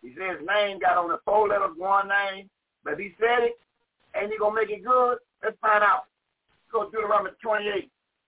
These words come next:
verse fifteen. Just read a little bit, dog. Read on down to verse twenty-five. Let's see. Do he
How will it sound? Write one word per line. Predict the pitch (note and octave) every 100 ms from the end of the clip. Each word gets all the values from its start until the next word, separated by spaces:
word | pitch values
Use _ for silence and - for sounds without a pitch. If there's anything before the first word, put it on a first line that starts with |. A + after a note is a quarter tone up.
| -
verse | G3 G4 G#4
fifteen. | G#4+ - -
Just | E3+
read | F#3 F#3+
a |
little | F3
bit, | E3 D#3+
dog. | E3 - D#3+ _ _ _ _ _ -
Read | G3 F#3 G3
on | F#3
down | F#3 F3
to | E3+
verse | E3 D#3+
twenty-five. | F3+ - D3+ D#3 - - -
Let's | G#3+ A3 B3
see. | A#3+ G3 - _ _ _ _ _ _ - - _ _ _ _ -
Do |
he | -